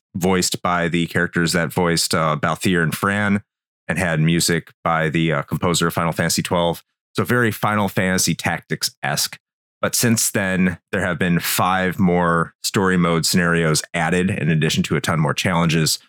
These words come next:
So I've, I've gotten to, I think, the fourth story mode now. And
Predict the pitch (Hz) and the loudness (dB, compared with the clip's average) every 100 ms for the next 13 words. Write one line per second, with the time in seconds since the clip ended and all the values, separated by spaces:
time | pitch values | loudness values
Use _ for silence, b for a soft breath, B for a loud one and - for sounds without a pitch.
0 | b _ _ 107 95 95 101 92 - - | b _ _ 0 2 2 2 0 -2 -4
1 | - _ _ _ - 92 - _ _ _ | -8 _ _ _ -6 -6 -6 _ _ _
2 | 110 113 - 131 127 127 127 - - 113 | 0 0 2 4 6 6 4 2 2 4
3 | 104 101 - 120 - 113 101 - 101 107 | 4 2 0 0 2 0 0 0 0 0
4 | - - 90 92 98 101 104 104 107 113 | -2 0 2 4 4 2 2 0 0 -2
5 | - _ _ _ _ _ - 98 95 92 | -6 _ _ _ _ _ -6 -2 0 2
6 | 87 | 0